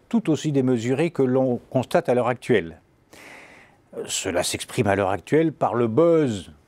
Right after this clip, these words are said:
sur l'I A, très divers selon qu'on est craintif ou qu'on est enthousiaste. Et ça entraîne aussi des projections fantasmatiques.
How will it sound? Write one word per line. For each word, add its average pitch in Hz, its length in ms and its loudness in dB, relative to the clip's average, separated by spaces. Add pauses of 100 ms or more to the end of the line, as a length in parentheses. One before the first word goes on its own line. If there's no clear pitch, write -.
(220)
sur - 320 -4
l'I 107 200 0
A, 165 260 0
très 113 280 -4
divers 117 640 0
selon 123 520 -4 (100)
qu'on 113 220 -6
est 127 240 -2 (320)
craintif 151 680 0 (200)
ou 160 220 0
qu'on 131 240 0
est 151 220 -2
enthousiaste. 147 880 -2 (1120)
Et 120 440 -4
ça 98 640 -6
entraîne 131 420 2
aussi 175 320 -2
des 175 220 4
projections 165 680 0
fantasmatiques. 160 1200 -2